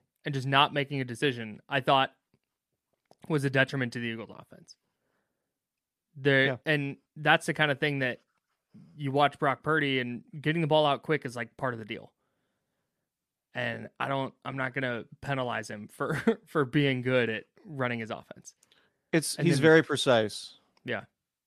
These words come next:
Speaker 2: He's just extremely precise. Like, I don't know that I've seen a quarterback just play with more precision. Like, he doesn't have the wow plays where it's like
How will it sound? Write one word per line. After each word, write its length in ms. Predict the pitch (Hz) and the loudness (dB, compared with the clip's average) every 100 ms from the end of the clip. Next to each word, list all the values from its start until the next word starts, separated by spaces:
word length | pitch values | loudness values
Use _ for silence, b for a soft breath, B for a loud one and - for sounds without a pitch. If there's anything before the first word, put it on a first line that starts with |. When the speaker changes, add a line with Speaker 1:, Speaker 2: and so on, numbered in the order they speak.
| _ | _
Speaker 2:
He's 220 | - 160 147 | -2 0 4
just 200 | 160 175 | 4 2
extremely 480 | - 180 190 196 | 0 4 6 6
precise. 640 | 180 185 196 214 127 - 143 | 2 2 4 4 4 0 4
Like, 200 | 139 - | 4 6
I 120 | 151 165 | 8 8
don't 160 | 196 | 8
know 120 | 175 175 | 6 8
that 120 | 170 | 8
I've 160 | 147 | 6
seen 220 | - 165 156 | 4 2 2
a 40 | |
quarterback 580 | - 156 147 127 127 - | 2 2 6 8 6 4
just 220 | 131 - | -6 -2
play 200 | 156 139 | 2 4
with 200 | 139 - | 4 0
more 200 | 135 131 | 0 0
precision. 760 | - 123 - 139 117 117 110 - b b b | -2 -6 -2 -2 0 -2 -4 -8 b b b
Like, 140 | 151 | 4
he 80 | 196 | 8
doesn't 220 | 214 247 202 | 8 8 6
have 280 | 185 160 | 6 6
the 100 | 151 | 4
wow 380 | 120 117 123 135 | 6 10 10 10
plays 480 | - 151 147 160 151 | 8 4 6 4 2
where 180 | 135 123 | 4 4
it's 160 | - | 4
like 260 | 135 117 | 4 4